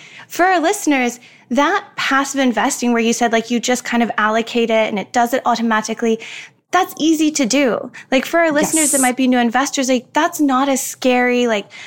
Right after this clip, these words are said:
Speaker 1: big thing. Like, you can do that. Like, you can set it up automatically, right?
Speaker 2: Yeah. And the thing I like about indexing is that, like I said earlier, you are looking at the market as a whole. You don't have to try and pick a winner. You don't have to try and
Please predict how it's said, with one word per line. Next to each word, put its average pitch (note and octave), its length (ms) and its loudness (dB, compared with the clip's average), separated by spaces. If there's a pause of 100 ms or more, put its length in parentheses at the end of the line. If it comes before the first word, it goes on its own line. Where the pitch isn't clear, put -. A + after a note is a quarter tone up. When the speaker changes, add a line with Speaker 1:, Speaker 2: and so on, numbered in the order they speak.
(220)
Speaker 1:
big A#3 240 2
thing. C4+ 380 0
Like, A#3+ 300 -2
you D4+ 140 4
can D4+ 300 2
do C4+ 320 2
that. G3 260 -2
Like, G#3+ 200 -2
you B3 120 0
can C#4+ 200 0
set C4 280 0
it C#4+ 120 2
up A#3+ 200 -2
automatically, G3+ 840 -4
right? G3+ 500 0 (760)
Speaker 2:
Yeah. G3+ 440 4
And A3 100 -4
the A3 80 -2
thing C#4+ 180 0
I D4 60 2
like C4+ 200 0
about B3+ 240 0
indexing F#3 800 0 (140)
is F3 280 0
that, D#3 480 0 (200)
like E3 140 -2
I F3+ 60 0
said E3 180 -2
earlier, E3+ 560 0 (400)
you F3+ 240 0
are F3 160 2
looking F3 320 -2
at D#3 120 -4
the - 60 -8
market D3 300 -2
as C#3+ 180 -4
a D#3+ 40 -2
whole. F#3+ 400 0
You F#3 120 -2
don't D#3+ 140 0
have D3+ 180 -4
to E3 80 -2
try D#3 240 0
and D3 220 -2
pick - 240 -4
a D#3 80 0
winner. G3+ 680 0
You D#3+ 80 -2
don't C#3+ 180 0
have C#3 240 -4
to D3+ 80 -2
try C#3 260 -2
and C#3 220 0